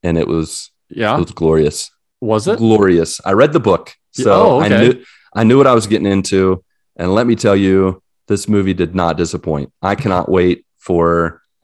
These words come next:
Speaker 1: part two, maybe part three, depending on how they do things. Uh, I totally get why people are maybe a little underwhelmed or confused, because honestly, when you, when you've read the books and you watch this movie,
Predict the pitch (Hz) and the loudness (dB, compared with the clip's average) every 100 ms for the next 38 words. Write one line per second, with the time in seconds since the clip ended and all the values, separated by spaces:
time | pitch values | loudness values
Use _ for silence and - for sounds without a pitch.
0 | _ _ - - - 120 113 110 104 104 | _ _ -2 -2 0 2 4 2 0 -2
1 | 101 98 98 87 - 107 101 98 92 92 | -2 0 -2 -2 -4 -2 0 0 -4 -6
2 | 104 95 92 90 92 92 90 85 92 - | -4 -2 -2 -2 -2 -2 -2 -2 -4 -4
3 | 92 87 87 - - _ _ - 95 - | -4 -2 -6 -10 -20 _ _ -4 -4 -2
4 | 113 - 131 123 123 110 104 107 - 95 | -4 -4 0 2 2 0 0 0 0 -2
5 | 92 - 104 101 101 98 92 _ _ _ | -2 -2 -6 -2 0 0 -2 _ _ _
6 | - 92 95 92 92 92 95 92 90 87 | -6 -2 -2 0 0 0 0 0 2 0
7 | - 101 104 101 98 95 87 85 87 - | -2 -4 0 2 2 2 -2 -4 -8 -2
8 | 120 123 120 117 - - _ _ _ - | 0 2 0 -2 -10 -18 _ _ _ -8
9 | 92 104 92 101 101 104 - 101 98 92 | -2 -2 0 0 0 0 -2 0 0 0
10 | 95 92 92 95 90 _ _ _ 98 98 | -2 -2 -2 -2 -6 _ _ _ -4 -2
11 | 98 92 110 110 87 101 101 - - 95 | -2 0 0 0 0 0 0 -4 -4 0
12 | 90 87 - 92 - 98 98 98 95 | 0 0 -2 -8 -2 -2 0 0 -2